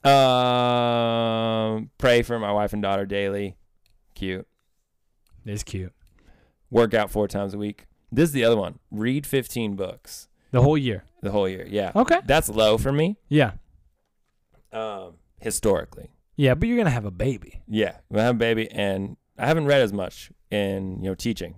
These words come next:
Speaker 1: just
Speaker 2: Yeah,
Speaker 1: because
Speaker 2: right, right, right.
Speaker 1: I'm lesson planning and doing a lot of stuff like that.
Speaker 2: Yeah.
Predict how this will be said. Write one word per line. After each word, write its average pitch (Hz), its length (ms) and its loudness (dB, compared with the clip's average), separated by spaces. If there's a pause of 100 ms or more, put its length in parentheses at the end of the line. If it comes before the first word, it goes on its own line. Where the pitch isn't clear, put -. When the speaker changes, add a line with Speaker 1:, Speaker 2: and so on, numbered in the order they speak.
Speaker 1:
just 101 180 -8
Speaker 2:
Yeah, 135 140 0
Speaker 1:
because 92 280 -6
Speaker 2:
right, 101 240 -6
right, 107 180 -8
right. 101 200 -12 (640)
Speaker 1:
I'm 90 420 -10
lesson 92 320 -6
planning 85 300 -8
and - 60 -12
doing 85 140 -10
a 90 60 -8
lot 85 120 -8
of - 60 -10
stuff - 140 -14
like - 120 -16
that. 82 120 -8
Speaker 2:
Yeah. 104 180 -4